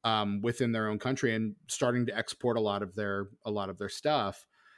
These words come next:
Um, this movie, though, based on the release schedule of it, the fact that it literally stumbled out of the gate,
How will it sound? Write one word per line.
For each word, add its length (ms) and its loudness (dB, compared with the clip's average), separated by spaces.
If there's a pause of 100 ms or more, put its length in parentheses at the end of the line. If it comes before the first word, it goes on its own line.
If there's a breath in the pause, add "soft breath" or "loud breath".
(180 soft breath)
Um, 560 2
this 260 2
movie, 280 6
though, 260 -2
based 380 2 (260)
on 400 2
the 100 -2
release 360 -2
schedule 420 2
of 120 2
it, 120 -4
the 60 -4
fact 240 -2
that 100 0
it 100 -4
literally 460 4
stumbled 500 2
out 160 2
of 80 0
the 80 -2
gate, 480 -2